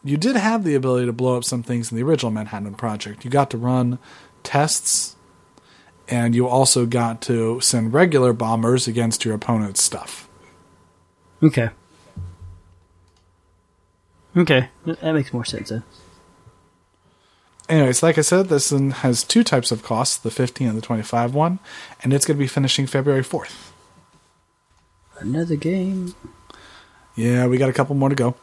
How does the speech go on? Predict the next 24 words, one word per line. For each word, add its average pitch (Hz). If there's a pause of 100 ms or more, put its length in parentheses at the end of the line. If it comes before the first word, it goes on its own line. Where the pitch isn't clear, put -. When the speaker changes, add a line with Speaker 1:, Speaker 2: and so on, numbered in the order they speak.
(640)
Speaker 1:
Uh, 139
next 151
one 233
that 190
I 160
wanna 143
talk 127
about 151
is 120
Venom 143
Assault. - (1500)
And 131
I'd 151
actually 160
heard 147
about 135
this -
one 113
than 117
when 120
they 120
were 117
doing 117
a 107